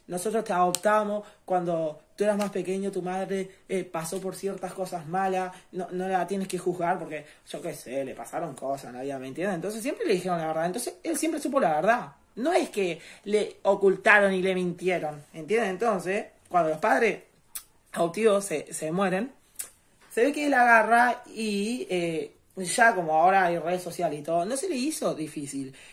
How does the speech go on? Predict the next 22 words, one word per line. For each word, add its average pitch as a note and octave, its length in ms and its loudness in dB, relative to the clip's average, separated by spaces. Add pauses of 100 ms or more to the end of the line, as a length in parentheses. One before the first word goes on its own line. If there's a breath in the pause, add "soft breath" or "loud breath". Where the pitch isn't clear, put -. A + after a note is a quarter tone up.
encontrar F3 640 0
a E3+ 140 2
la D#3+ 320 0
verdadera E3+ 540 2
madre. D3+ 260 0
Igual C#4+ 220 4
tiene C4 180 0
dos E3+ 140 4
madres, F3 420 4 (220 loud breath)
a - 80 -4
la E3 80 2
que E3 80 -2
la E3 100 2
parió, G3 400 2 (180 loud breath)
eh, F3+ 280 0
la F3 120 4
que E3 120 -4
la D#3 100 2
regaló. D#3 640 0
Y G#3 160 -4
obvio C4+ 220 0
que E3 300 -6